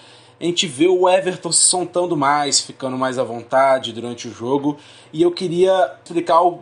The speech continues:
pouco sobre a marcação do Everton e por que eles ficaram, é, um pouco mais, mais soltos, né, durante aí os, a minutagem do jogo. Então, cara, quando o Arsenal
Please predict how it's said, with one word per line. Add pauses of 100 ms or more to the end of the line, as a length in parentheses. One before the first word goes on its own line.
(120)
pouco
sobre
a
marcação (140)
do
Everton (260)
e
por
que
eles
ficaram, (300)
é,
um
pouco
mais,
mais
soltos,
né, (180)
durante
aí
os,
a
minutagem
do
jogo. (560)
Então,
cara, (840)
quando
o
Arsenal